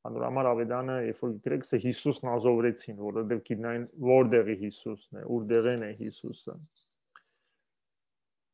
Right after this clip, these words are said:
Հադուկ անունը հոս, որ այդ մեծ անունը, որ Աստված,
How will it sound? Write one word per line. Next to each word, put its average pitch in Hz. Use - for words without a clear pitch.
Հադուկ 165
անունը 143
հոս, 156
որ 117
այդ 107
մեծ 139
անունը, 123
որ 110
Աստված, -